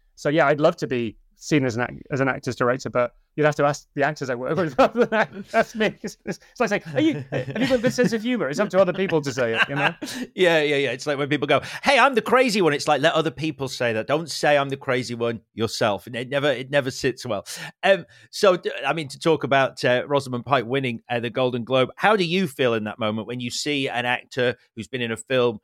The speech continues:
Speaker 2: you've directed, reading words you've written, and then achieving that?
Speaker 1: Oh, that was amazing. You know, that was really amazing. And it was just a sh-, a shame he was in lockdown, 'cause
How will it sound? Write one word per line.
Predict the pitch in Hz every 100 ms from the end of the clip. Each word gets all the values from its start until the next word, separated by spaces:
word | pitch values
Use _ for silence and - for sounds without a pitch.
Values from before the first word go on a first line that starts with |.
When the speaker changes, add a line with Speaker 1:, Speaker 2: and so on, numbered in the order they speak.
| _ -
Speaker 2:
you've | 139
directed, | 135 120 117 117 - 127 107 101
reading | 170 160 151 120
words | 127 151 147 139 113 - _ _
you've | 131 151 113
written, | 131 113 - 104 95
and | 113 107
then | 113 110
achieving | - - 117 104 95
that? | 90 - _ _ _ _
Speaker 1:
Oh, | 208 202
that | 156
was | 180 135
amazing. | 143 226 196 - - _ -
You | 151
know, | 151
that | 165
was | 185 165
really | 202 180
amazing. | 180 185 147
And | 151
it |
was | 170
just | - -
a |
sh-, | 160 202 156
a |
shame | - 190
he |
was | 175 151
in |
lockdown, | 156 180 175 123 113
'cause | 123 139